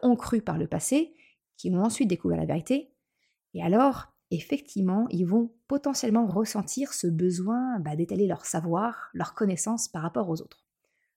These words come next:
Ça, c'est vraiment, j'ai envie de te dire, un cas à part. Et finalement, comment faire ? Eh bien, simplement en expliquant à ton enfant que les autres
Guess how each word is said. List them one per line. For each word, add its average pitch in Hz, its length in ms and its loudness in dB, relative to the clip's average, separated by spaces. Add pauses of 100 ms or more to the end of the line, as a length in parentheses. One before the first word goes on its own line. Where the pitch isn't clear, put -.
(160)
Ça, 226 280 0
c'est 220 140 0
vraiment, 196 460 2
j'ai 190 100 0
envie 208 80 2
de - 40 -4
te 208 60 0
dire, 233 160 2
un 175 60 0
cas 220 160 -4
à 160 80 -4
part. - 340 -12 (280)
Et 202 40 -4
finalement, 262 340 6
comment 208 200 4
faire ? - 520 -4
Eh 185 40 2
bien, 202 220 2 (600)
simplement 220 1040 2 (320)
en 202 260 8
expliquant 262 680 0 (100)
à 156 100 -10
ton 226 220 0
enfant - 420 -4 (520)
que 359 180 -2
les 262 220 4
autres - 340 -2